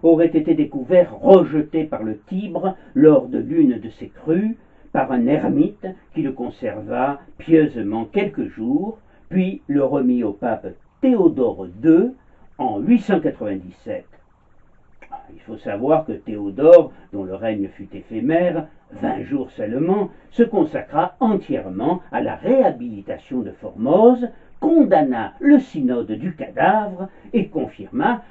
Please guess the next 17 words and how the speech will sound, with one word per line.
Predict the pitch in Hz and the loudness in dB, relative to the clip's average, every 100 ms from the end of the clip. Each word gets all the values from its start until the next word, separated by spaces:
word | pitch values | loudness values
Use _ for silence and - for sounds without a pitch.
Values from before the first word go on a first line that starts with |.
| - | -2
la | 247 | 0
validité | 226 208 127 95 - 285 285 | 2 -2 -8 -14 -6 -2 -2
de | 214 | -4
ses | - 285 294 208 | -4 0 0 0
ordinations. | - 269 254 - - - - - _ _ - - - - _ _ _ | -6 -6 -6 -8 -12 -14 -14 -18 _ _ -20 -20 -20 -20 _ _ _
Euh, | 101 95 - | -20 -20 -18
il | 95 | -18
le | 98 | -14
fit | - 123 | -10 -8
porter | 117 - - - 135 165 175 160 | -8 -12 -12 -4 2 2 4 2
avec | 107 92 | 0 -6
les | 92 90 | -14 -16
honneurs | 101 98 - - 202 208 - | -14 -10 -4 0 0 0 -2
à | |
la | 101 | -6
basilique | - 95 - 95 104 95 | -6 -10 -12 -16 -16 -18
Saint-Pierre, | - 92 - - 120 160 196 | -18 -20 -18 -8 0 2 0